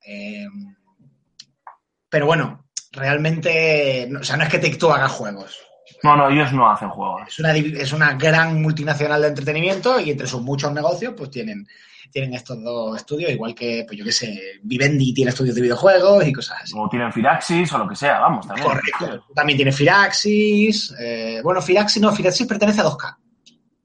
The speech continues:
Speaker 1: No pertenece directamente a Take-Two. Es, es un follón esto. En realidad esto a la gente le da, le da un poco igual, creo yo. Eh,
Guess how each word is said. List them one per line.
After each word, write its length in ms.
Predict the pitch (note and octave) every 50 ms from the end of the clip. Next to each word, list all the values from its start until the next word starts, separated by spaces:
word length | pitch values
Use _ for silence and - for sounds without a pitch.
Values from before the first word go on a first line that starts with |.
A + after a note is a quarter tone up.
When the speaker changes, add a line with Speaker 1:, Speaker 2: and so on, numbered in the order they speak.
| _ _ _ _ _ _ -
Speaker 1:
No 140 | C#3+ D#3+
pertenece 360 | D#3+ F3 E3 F3 E3+ D#3 C#3+ E3
directamente 480 | D#3+ D#3+ D#3+ D#3+ D#3 C#3+ C#3+ C#3 C#3
a 20 | B2
Take-Two. 360 | - - - - - - -
Es, 140 | D#3 D#3+ D#3+ F3+
es 140 | F3+ F3+ G#3+
un 80 | G3+
follón 380 | - - D3 C3 B2+ A#2+ A2 A#2
esto. 240 | B2 - - - A#2
En 80 | A2
realidad 220 | B2 B2 C#3 D3+ D#3
esto 180 | D#3 - D3+
a 80 | C#3+ D#3+
la 100 | E3 C3
gente 220 | - D#3+ D3 E3+ D3+
le 100 | C#3 C3
da, 240 | C3 C3 B2+ B2+ - - - - - - - - - C3
le 120 | C3 C3+
da 140 | C#3 C#3+ C#3
un 80 | C#3 C3+
poco 220 | C#3+ C#3 C3+ C#3+
igual, 240 | C3+ A#2+ B2+ B2+ B2+
creo 220 | - A#2 A2+ A2+
yo. 160 | A2 G#2+ G#2+ G#2+
Eh, 540 | - - - - G2+ G2+ G2 - G#2 -